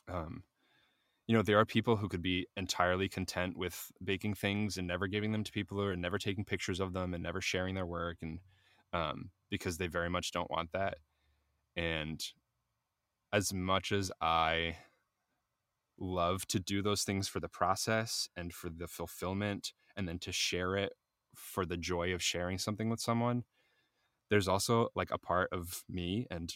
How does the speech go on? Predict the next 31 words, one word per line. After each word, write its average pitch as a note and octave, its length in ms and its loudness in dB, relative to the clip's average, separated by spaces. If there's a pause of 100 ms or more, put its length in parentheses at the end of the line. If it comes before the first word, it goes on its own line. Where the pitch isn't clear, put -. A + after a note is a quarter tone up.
(140)
I - 40 -20
think E2+ 180 -6
humans F2+ 460 -2
in F2 100 -4
nature E2+ 380 -2
that D#2+ 140 -2 (760)
also E2+ 600 -2
just - 220 -4
loves E2+ 560 -4 (1000)
the F2 200 -6
gratification, E2+ 800 -6
like, F2+ 160 -2
the - 100 -8
instant - 240 -6
gratification F2 560 -4
you E2+ 100 -6
get E2+ 380 -4 (720)
from F2+ 320 -2
seeing A2 320 0
someone B2 260 2
enjoy B2 340 2
that B2 280 4 (220)
and F2+ 120 -4
from F2+ 140 -6
hearing E2+ 380 -4
what F#2 100 -4
they F2 80 -4
think F2+ 240 -4
about F#2 280 4
it F#2 260 -2
and, E2 360 -6